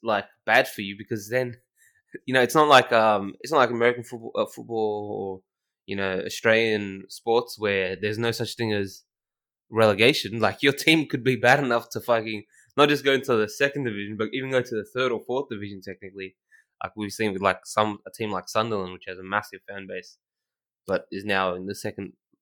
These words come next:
like, languishing in the second, third division, sorry, now, of, uh, the English soccer system. So it's <laughs> like, it's even worse for you. Like, if, if that happens to you,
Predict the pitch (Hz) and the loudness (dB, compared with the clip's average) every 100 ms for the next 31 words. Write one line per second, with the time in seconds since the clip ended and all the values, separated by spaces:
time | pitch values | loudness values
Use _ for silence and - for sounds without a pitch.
0 | - - 104 104 120 107 110 101 95 - | -12 -10 -4 -2 -2 -4 -6 -10 -8 -8
1 | 98 - 101 120 120 113 98 95 92 90 | -8 -12 -6 2 2 0 -8 -10 -10 -8
2 | 87 90 92 - _ _ _ _ _ - | -8 -10 -14 -16 _ _ _ _ _ -6
3 | 92 92 90 92 _ - 95 92 90 90 | -2 -2 -6 _ _ -10 -6 -4 -6 -8
4 | 95 92 92 101 101 - - - - 123 | -8 -6 -6 -8 -10 -12 -18 -20 -14 -14
5 | 123 98 - 90 - 98 107 - 143 120 | -14 -18 -20 -14 -6 -4 -2 2 2 2
6 | - _ _ - 147 156 143 117 139 - | -6 _ _ -4 0 2 4 6 4 2
7 | 110 101 101 92 - - 123 123 143 - | -4 -4 -4 -6 -8 -12 -10 -8 -10 0
8 | 147 160 165 135 - 123 113 123 | 2 2 0 -4 -6 -2 -2 -4